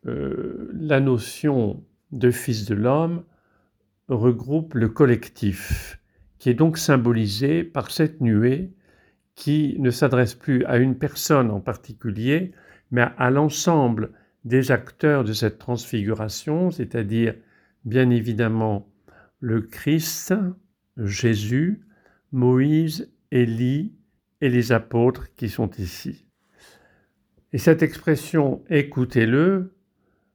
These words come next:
euh, va faire écho, bien évidemment, dans le contexte juif, à ce fameux schéma Israël, « Écoute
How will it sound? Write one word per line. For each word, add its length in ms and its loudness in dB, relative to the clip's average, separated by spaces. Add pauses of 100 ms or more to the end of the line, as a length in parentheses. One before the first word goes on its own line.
(220)
euh, 160 0
va 180 0
faire 300 2
écho, 680 0 (140)
bien 400 0
évidemment, 800 0 (1600)
dans 220 4
le 120 4
contexte 580 0
juif, 680 0 (380)
à 100 0
ce 180 0
fameux 600 2
schéma 720 0
Israël, « 760 0 (460)
Écoute 560 0